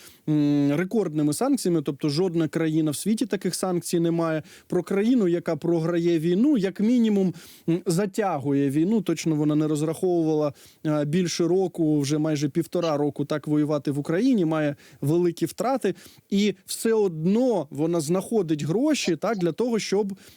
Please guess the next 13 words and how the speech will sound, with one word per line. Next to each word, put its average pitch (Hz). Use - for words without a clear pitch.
розмістити 185
ці 175
депозити 180
і 196
утримати 214
підтримувати 214
курс 196
валюти 185
Туреччини 202
і 262
таким 180
чином, 269
звичайно, 202